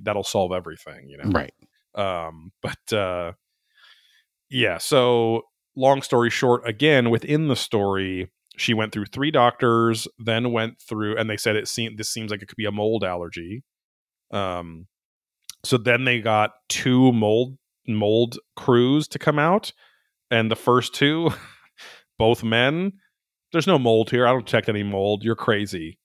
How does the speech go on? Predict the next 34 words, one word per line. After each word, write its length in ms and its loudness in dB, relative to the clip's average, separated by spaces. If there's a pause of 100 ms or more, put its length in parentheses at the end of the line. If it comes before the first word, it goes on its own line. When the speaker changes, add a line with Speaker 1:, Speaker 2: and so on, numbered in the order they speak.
Speaker 1:
And 180 0
then 260 0 (100)
third 340 2
one, 180 2
a 40 4
woman, 500 2
she 180 -6
goes, 400 0 (500)
"I, 280 0
I 80 2
don't 300 0
detect 360 -4
any 200 -2
mold 320 2
on 140 -4
the 80 -2
walls 480 -2
or 160 -8
the 100 -10
ceiling, 600 -4 (540)
but 400 0 (280)
you 240 -4
are 160 4
clearly 420 2
having 340 0
symptoms 800 -4 (520)
that 100 0
I've 140 -2
seen 300 4
before 340 2
in 80 -2
people 340 -6
or 180 -2
described 800 -2